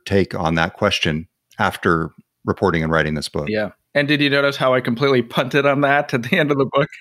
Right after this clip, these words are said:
Speaker 2: <laughs>
Speaker 1: Yeah, you totally did. That's why I'm trying to pin you down.
Speaker 2: It really was something,
Speaker 1: <laughs>
Speaker 2: because let me be completely frank about something that I, I think sometimes critics of Amazon, uh, don't fess up to. You know, I am a Prime member.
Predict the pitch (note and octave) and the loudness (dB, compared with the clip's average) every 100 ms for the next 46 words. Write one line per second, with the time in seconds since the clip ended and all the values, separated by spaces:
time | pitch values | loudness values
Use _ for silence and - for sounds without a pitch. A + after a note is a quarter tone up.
0 | - - E2 D#2+ D#2+ F#2 D#2+ D2 C#2+ D2 | -10 -4 0 0 0 0 0 0 -2 -2
1 | C#2+ - - A2 G2+ - A#2 G2+ - G#2+ | -4 -6 -2 0 0 2 0 2 2 2
2 | F#2 F#2+ E2 D2 - F3 E3+ G#3+ A#3 F#3+ | 2 2 0 -4 -2 0 2 2 2 2
3 | D3+ E3 E3+ C#3 F3+ E3+ C#3+ B2+ B2+ F3+ | 2 2 0 0 -2 -2 -2 -2 0 -2
4 | A3 F#3+ E3+ - - - - _ - G3 | 2 0 0 -6 -18 -20 -20 _ -6 -2
5 | D#4 B3+ F3+ - _ _ - C#3+ C3 C#3 | 2 2 0 -4 _ _ 0 0 0 -2
6 | D#3+ D3+ B2 D3+ C#3+ C3 A2+ G#2+ B2+ A2+ | 0 0 0 2 0 2 -2 -2 -2 0
7 | A2+ A#2+ A#2+ C3 D#3 E3+ E3+ F3+ D3 C#3 | 0 2 0 0 0 2 2 2 2 2
8 | D3+ C#3+ B2 - - D3+ C#3+ B2 A#2+ A#2 | 0 2 -2 -4 0 0 0 0 0 0
9 | A2+ A#2 G#2+ G#2 - A#2+ A2 G#2+ B2 A#2+ | 0 -2 -2 -6 -4 -2 -2 2 2 2
10 | - C3 C3 - G2 - _ - - D3+ | 0 2 2 0 -8 -10 _ -20 -8 -2
11 | C#3 C#3+ G3 F#3+ D3+ - C#3+ C3+ G2 - | 0 2 2 2 0 0 2 2 0 -6
12 | - | -18